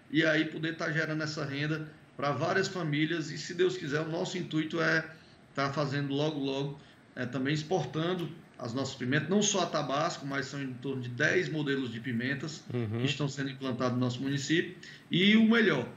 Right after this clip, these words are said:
Speaker 1: esses agricultores têm a compra certa. Tudo que eles produzirem, os, nós já temos a empresa que vai comprar esse produto. Então, isso aí é o que faz a, o sucesso do nosso, do nosso trabalho em relação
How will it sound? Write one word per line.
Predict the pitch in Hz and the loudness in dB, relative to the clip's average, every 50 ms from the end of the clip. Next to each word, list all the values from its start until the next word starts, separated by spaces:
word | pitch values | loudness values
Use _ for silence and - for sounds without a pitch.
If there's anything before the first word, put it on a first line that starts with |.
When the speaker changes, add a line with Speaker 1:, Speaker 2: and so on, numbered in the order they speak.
| - - | -8 -4
Speaker 1:
esses | 139 147 139 139 | -4 -2 -2 0
agricultores | 170 165 160 165 175 - - 180 196 190 151 - | -2 -2 -2 -4 -6 -4 0 2 2 2 0 -2
têm | - 202 | -2 -2
a | 208 180 | -2 -2
compra | - - - 214 214 - 175 151 | -2 -4 -6 -4 -4 -2 -4 -4
certa. | - - 131 127 120 123 113 - - - | -4 -4 -4 -4 -4 -6 -10 -10 -6 -2
Tudo | 262 285 277 - | -2 -2 -2 -2
que | - 311 | 0 0
eles | - 214 - | 0 0 0
produzirem, | - 190 190 190 170 175 156 139 165 185 196 202 208 202 202 - - - - - | -2 -2 -2 -2 -2 -2 -2 -2 0 0 0 0 0 -2 -4 -8 -10 -14 -10 -4
os, | - 160 160 147 143 143 | -2 -2 0 0 0 2
nós | 151 160 165 160 | 2 4 4 4
já | 151 160 156 | 4 4 2
temos | 156 - 175 180 185 175 156 | 2 0 -2 -2 -2 0 0
a | 175 175 | 0 0
empresa | 170 147 165 160 175 170 175 | 0 0 0 2 2 2 2
que | 170 - 180 165 | -2 -6 -6 -6
vai | 139 170 208 220 | -2 -2 -2 -2
comprar | - - 190 170 147 151 147 151 156 160 156 - - - - - - | -2 -4 -8 -8 -6 -4 -4 -2 -2 -4 -6 -10 -18 -20 -20 -12 -8
esse | - 143 - | -8 -8 -8
produto. | - - 175 170 147 131 123 - | -6 -6 -4 -4 -4 -4 -6 -6
Então, | - - 151 160 | -4 -4 -4 -4
isso | 160 - 156 | -2 0 2
aí | 147 151 156 156 - - - - - - - - | 2 2 2 2 -2 -6 -14 -18 -20 -20 -10 -4
é | - 156 | 0 2
o | 151 | 2
que | 147 151 165 | 2 0 -4
faz | 147 - 156 151 156 160 156 | -4 0 2 2 2 2 0
a, | 165 - - - | -2 -4 -4 -6
o | 165 | -6
sucesso | 151 - 160 151 - - 151 156 160 156 - | -8 -8 -10 -10 -10 -6 -6 -6 -6 -6 -8
do | 151 | -6
nosso, | 156 156 151 151 147 - - 160 156 147 151 - - - - - - - - - - | -4 -2 -2 -2 -2 -2 -4 -4 -4 -4 -6 -8 -16 -20 -20 -20 -20 -20 -20 -20 -10
do | 117 127 127 135 | -6 -4 -2 0
nosso | 135 135 131 131 123 - - 143 139 135 123 113 | 0 0 0 0 -2 -2 0 0 0 -2 -2 0
trabalho | - 156 156 147 139 139 135 143 143 147 | 0 0 0 0 0 0 0 0 0 0
em | 143 | 0
relação | 143 143 147 147 139 127 - - 131 131 139 143 | -2 -2 -2 -2 -4 -4 -6 -6 -8 -8 -8 -10